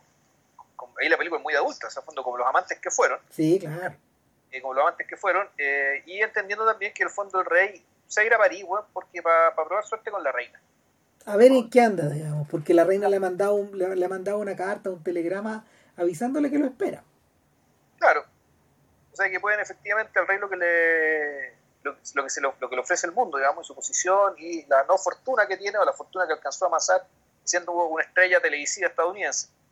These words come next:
Speaker 2: Y
Speaker 1: Puta,
Speaker 2: por
Speaker 1: es, es una plácida vejez, weón, que con su, con su esposa, después de años de desencuentro, en París, en el
Speaker 2: Porque
Speaker 1: exilio.
Speaker 2: porque su amante le dice, "Ahora lo tienes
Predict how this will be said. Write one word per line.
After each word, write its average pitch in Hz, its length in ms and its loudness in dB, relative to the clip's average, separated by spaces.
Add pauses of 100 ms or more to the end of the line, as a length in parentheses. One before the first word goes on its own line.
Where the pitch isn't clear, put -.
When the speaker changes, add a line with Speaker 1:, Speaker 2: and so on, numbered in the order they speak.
(180)
Speaker 2:
Y 233 60 -16 (160)
Speaker 1:
Puta, 208 180 0
Speaker 2:
por 196 100 6
Speaker 1:
es, 220 120 0 (200)
es 190 140 -8
una 196 160 4
plácida 240 400 2
vejez, 226 340 -4
weón, 202 180 -10 (180)
que 214 100 -20
con 196 200 -12
su, - 120 -8 (280)
con 170 100 -10
su - 120 -8
esposa, - 480 -2 (600)
después - 280 -2
de 170 80 4
años 208 200 2
de 208 80 2
desencuentro, 202 720 -2 (140)
en 226 120 -6
París, - 260 2 (180)
en 180 100 -2
el 170 60 -2
Speaker 2:
Porque 160 40 2 (120)
Speaker 1:
exilio. - 220 -6 (1040)
Speaker 2:
porque - 160 -18
su 165 120 2
amante 185 320 2
le 175 120 6
dice, 180 340 4
"Ahora 190 220 4
lo 214 120 2
tienes 208 260 -6